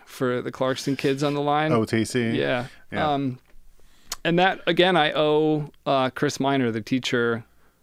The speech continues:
Speaker 1: at, uh, at O T C, I, I owe her a lot. Um, both of these women really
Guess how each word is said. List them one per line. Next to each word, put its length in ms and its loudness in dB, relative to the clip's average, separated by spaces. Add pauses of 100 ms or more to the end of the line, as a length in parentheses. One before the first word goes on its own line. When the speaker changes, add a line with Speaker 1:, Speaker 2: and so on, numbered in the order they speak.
(180)
Speaker 1:
at, 240 -2 (120)
uh, 320 -2
at 140 -4
O 100 0
T 180 -2
C, 220 -2
I, 140 -6
I 100 -2
owe 160 -2
her 340 -2
a 60 -2
lot. 440 0 (180)
Um, 360 -2
both 260 0
of 60 2
these 160 0
women 260 0
really 420 -2